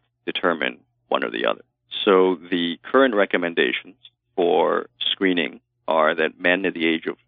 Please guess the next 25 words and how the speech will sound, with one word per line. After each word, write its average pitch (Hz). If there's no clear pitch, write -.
fifty -
should, 98
in 87
general, 85
get 90
their 80
prostate 82
examined -
with 85
two 92
components. -
One 92
is 85
a 82
physical 92
examination 82
or 78
a 78
digital 82
rectal 76
examination, -
and 92
two 101
is 90
a 87